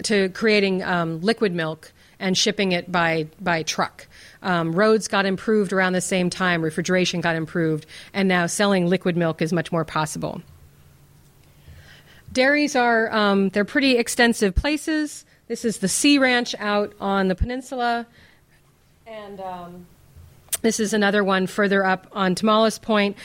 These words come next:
They have a lot of buildings. There's certainly a lot of impacts. This is not a wilderness, is the point I'm trying to make here. There's a lot of buildings, a lot of fences, a lot of land use going on here. Um, with a dairy, cows need to be milked twice a day, every day,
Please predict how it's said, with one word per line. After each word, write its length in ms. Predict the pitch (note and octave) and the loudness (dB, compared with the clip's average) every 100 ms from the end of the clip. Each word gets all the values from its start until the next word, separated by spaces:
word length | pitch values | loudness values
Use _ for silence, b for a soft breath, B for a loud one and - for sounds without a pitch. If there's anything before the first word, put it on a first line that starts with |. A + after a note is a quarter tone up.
| B - | B -2
They 80 | |
have 160 | D#4 E4+ | 2 2
a 60 | D#4+ | 4
lot 180 | C4 | 4
of 80 | C4 | 4
buildings. 460 | A3+ A#3+ A#3+ B3+ B3+ | 2 2 2 0 0
There's 160 | G3+ | 0
certainly 320 | - D4+ C4+ C4 | 2 2 2 2
a 40 | |
lot 160 | A3+ G#3+ | 4 2
of 120 | G3 | 0
impacts. 460 | G3+ G3+ G#3 G3+ | -2 0 0 0
This 180 | - E4 | -2 0
is 160 | B3+ F#3+ | 0 0
not 420 | G#3+ B3 G#3 F#3 _ b b b | 4 4 2 -2 _ b b b
a 60 | G3 | -2
wilderness, 760 | F#3+ G3+ E3+ D3+ - - - _ b b | 2 2 0 -4 -10 -10 -12 _ b b
is 140 | F#3+ F#3 | -2 -2
the 80 | |
point 240 | F3 G3+ F#3 | 0 0 0
I'm 80 | F3 | 0
trying 220 | F#3+ F3 | 0 0
to 40 | |
make 240 | E3+ E3 - | 0 -2 -4
here. 180 | E3 | -4
There's 200 | D#3+ F3+ | -2 0
a 40 | G3 | 2
lot 180 | F3 E3+ | 0 -2
of 120 | E3 | 0
buildings, 640 | C#4 C#4 B3+ A#3+ A#3 - B B | 0 2 0 -2 -4 -8 B B
a 40 | B3+ | -2
lot 100 | C4 | -2
of 80 | |
fences, 680 | - A#3 A3 - G3+ G3 - B B | 0 -2 0 -2 -2 -2 -6 B B
a 60 | A3 | 2
lot 120 | A3+ | 2
of 100 | G3+ | 2
land 300 | G3+ G3 F#3 | 2 2 2
use 300 | F3+ D#3+ - | 0 -2 -2
going 260 | F#3 F3 | 0 2
on 220 | E3 E3 D#3+ | 2 0 0
here. 360 | D#3+ D3+ - B B B - | -2 -4 -6 B B B 0
Um, 440 | F#3+ F3+ F3+ F3+ - | 2 4 2 -2 -6
with 200 | - G#3+ | -2 0
a 40 | G#3+ | 2
dairy, 460 | G3+ A#3+ B3 A#3+ | 2 4 6 4
cows 360 | A#3 B3+ B3+ B3+ | 2 0 2 2
need 200 | B3+ A3 | 2 2
to 60 | G#3+ | 2
be 100 | G#3+ | 2
milked 320 | G#3 G#3 - | 2 0 -2
twice 320 | G#3+ G3+ G#3+ | 0 0 2
a 20 | |
day, 380 | F#3+ F3 D#3+ D#3+ | 2 2 0 -2
every 280 | G3+ G#3 G#3+ | -2 0 0
day, 440 | F3 E3 D#3+ D#3+ | 0 0 -2 -4